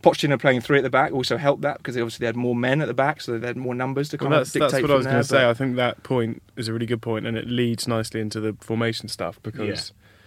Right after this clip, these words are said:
Speaker 2: the key thing Pochettino said before the Arsenal game was that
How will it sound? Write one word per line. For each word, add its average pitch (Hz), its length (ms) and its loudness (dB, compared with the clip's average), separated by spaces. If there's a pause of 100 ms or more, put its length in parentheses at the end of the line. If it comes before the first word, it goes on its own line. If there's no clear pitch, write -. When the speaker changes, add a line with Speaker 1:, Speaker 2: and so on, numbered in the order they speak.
(680)
Speaker 2:
the 139 80 2
key 202 200 6
thing 143 400 8
Pochettino 127 420 0
said 117 280 0
before 120 340 2
the 113 100 2
Arsenal 113 320 2
game 104 280 -2
was 104 140 -8
that 104 200 -2